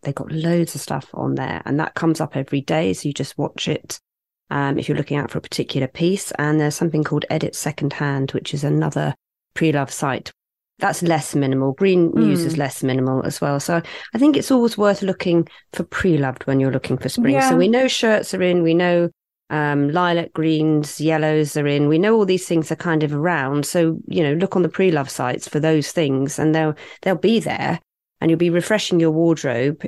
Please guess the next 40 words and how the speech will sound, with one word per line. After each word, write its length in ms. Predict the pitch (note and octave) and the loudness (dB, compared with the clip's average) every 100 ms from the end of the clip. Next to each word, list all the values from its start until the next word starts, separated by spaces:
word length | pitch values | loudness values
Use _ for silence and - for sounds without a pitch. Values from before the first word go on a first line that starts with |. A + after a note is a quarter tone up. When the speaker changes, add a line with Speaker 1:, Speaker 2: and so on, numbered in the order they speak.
| - | 0
Speaker 1:
in 80 | D#3 | 2
a 40 | |
modern 400 | F3+ F#3+ E3 D3 | 4 4 2 2
way 440 | D3+ C3+ C3 C#3+ D3 | 2 0 0 -2 -2
with 240 | D3+ D3+ - _ | 0 0 -2 _
pre-loved 640 | F3 D#3 D3 C#3+ - - - _ | 0 2 2 -4 -10 -16 -18 _
fashion. 380 | - C4+ - G#3 | -6 -6 0 0
And 100 | G#3 D3 | 2 0
it's 140 | - | -4
a 20 | |
Speaker 2:
Yes. 100 | F3+ | -6
Speaker 1:
kind 180 | - E3+ | -2 0
of 60 | D#3+ | -2
circular 600 | - D#3+ - - D3 C#3+ _ _ - | -2 -2 -2 -6 -6 -6 _ _ -8
fashion. 400 | D3 - C3+ C#3 _ _ _ | -8 -8 -10 -12 _ _ _
Speaker 2:
Uh, 80 | - | -4
shall 200 | B3 E4 | 0 -2
I 40 | |
tell 140 | F4+ F4+ | 2 2
you 120 | E4 | 2
a 40 | |
trend 480 | E4 - C4 B3 A3+ | 0 2 4 4 4
from 200 | - A3+ | 2 2
this 180 | A3 - | 2 0
season 560 | A3+ G#3 G#3 G3+ G3+ - _ | 0 0 0 2 0 -2 _
that 120 | G#3+ | -2
I'm 280 | - G#3+ G#3 | 2 4 4
not 280 | G#3+ - - | 2 0 -2
going 260 | E3+ E3 D#3+ | -2 0 -4
to 160 | - | -4
be 260 | E3+ D#3+ E3+ | -2 -2 -2
embracing 720 | F3+ E3+ E3 D#3 - E3 F3+ - _ _ | -2 0 -2 -2 -2 -2 -4 -8 _ _
because 280 | F3+ F#3 F3+ | -4 -2 -2
I 40 | |
did 180 | G3 E3+ | 0 0
it 320 | - - - - | 0 -4 -6 0
in 100 | F#3 | 2
the 120 | F3+ | 4
eighties? 480 | E3+ E3+ - F3 - _ _ | 2 -2 -2 -2 -2 _ _
Fringing. 720 | - - D4+ B3 A3+ F#3+ G3 | -14 2 6 6 4 2 0